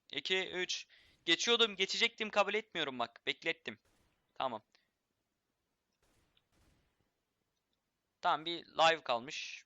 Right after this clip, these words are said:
Bir şu arkadaş kalmış. Sonra daha da kalmamış. Bir daha açalım.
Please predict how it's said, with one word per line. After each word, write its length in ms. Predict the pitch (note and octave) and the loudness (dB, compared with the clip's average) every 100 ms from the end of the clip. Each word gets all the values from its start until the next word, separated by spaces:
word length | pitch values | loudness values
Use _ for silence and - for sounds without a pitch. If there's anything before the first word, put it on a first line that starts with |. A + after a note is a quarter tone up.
| - | -18
Bir 100 | A#2+ | -16
şu 320 | - D3+ C3+ - | -10 -8 -8 -4
arkadaş 480 | B2 - C#3+ C#3+ - | -4 -2 -4 -4 -6
kalmış. 640 | G#2+ G#2+ D3 - - - _ - - - - _ _ _ | -10 -10 -8 -8 -8 -14 _ -20 -20 -20 -20 _ _ _
Sonra 960 | - - C#3 C#3+ C3 C3+ C3 C3 C3 B2+ _ - | -16 -8 -6 -6 -2 0 2 0 -2 -4 _ 0
daha 180 | C#3 B2 | 2 2
da 80 | |
kalmamış. 600 | - A#2 A2+ G#2 - - - _ _ - _ _ _ _ _ | 0 -4 -4 -10 -10 -10 -16 _ _ -18 _ _ _ _ _
Bir 140 | G3 | -2
daha 280 | G3+ F3+ C#3 - _ _ | 4 4 4 -2 _ _
açalım. 340 | - C3 C3+ | -10 -8 -10